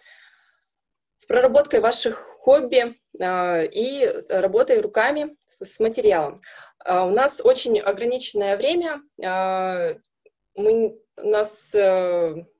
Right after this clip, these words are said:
всего несколько дней на то, чтобы что-то сделать, поэтому мы будем работать с глиной. И здесь я хотела показать пример, э, как раз разных направлений. И, э, проекты бывают разные. Вот пример,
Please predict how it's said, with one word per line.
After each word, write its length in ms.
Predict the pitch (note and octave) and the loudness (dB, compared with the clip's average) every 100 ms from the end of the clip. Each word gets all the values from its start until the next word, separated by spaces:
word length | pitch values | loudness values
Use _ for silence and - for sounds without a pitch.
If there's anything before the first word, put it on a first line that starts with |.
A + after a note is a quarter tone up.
| _ _ | _ _
всего 260 | - G#3+ A#3 | -6 0 2
несколько 460 | A#3+ - G#3+ G#3 | 0 -2 0 0
дней 200 | G#3 D4 | 0 -2
на 120 | D4+ | -4
то, 160 | A#3 A3+ | -4 -8
чтобы 260 | A3+ G#3 G3+ | -6 -8 -8
что-то 300 | - F#3+ F#3+ | -8 -8 -6
сделать, 420 | - D#4 C4+ - | 0 2 2 0
поэтому 380 | G3 A#3 B3 G3+ | 0 0 -2 -6
мы 160 | F#3+ G3 | -6 -4
будем 280 | G#3+ G#3+ | -4 -4
работать 420 | F#3+ F3 G3 G#3 - | -6 -6 -6 -6 -6
с 40 | |
глиной. 400 | F3+ F#3 D3 - _ - - _ | -8 -6 -8 -12 _ -20 -20 _
И 80 | F3 | -8
здесь 340 | G#3+ D4 - | -4 -4 0
я 180 | A3+ A#3+ | 0 0
хотела 300 | A#3 A3+ A3 | -2 0 0
показать 400 | G#3+ F#3+ G3+ - | -2 -2 -2 -2
пример, 360 | F#3 G3+ C4 E4 - - | -6 -2 -2 -4 -10 -10
э, 240 | F3+ F3 | -6 -6
как 100 | E3+ | -2
раз 220 | F#3+ F#3+ | -2 0
разных 320 | G#3 G3 F#3+ - | 0 -2 -4 -8
направлений. 760 | E3 F#3 F#3 A#3 C4+ A#3 A3+ _ - - _ _ | -6 -4 -4 -4 -6 -8 -10 _ -20 -20 _ _
И, 680 | F#3+ G#3 A#3 A#3+ A#3 A3 - | -8 -6 -6 -8 -8 -8 -6
э, 460 | E3+ E3+ E3 D#3+ D#3+ _ _ _ _ _ _ | -6 -6 -8 -10 -14 _ _ _ _ _ _
проекты 300 | G3+ B3 B3+ | 0 0 -2
бывают 380 | F#3+ G#3+ A3 A3 | -2 0 0 0
разные. 460 | G3+ F3+ D#3+ D3+ - | -2 -2 -8 -12 -8
Вот 200 | G3 G3 | -8 -2
пример, 400 | G#3+ G#3+ F#3 | 2 4 2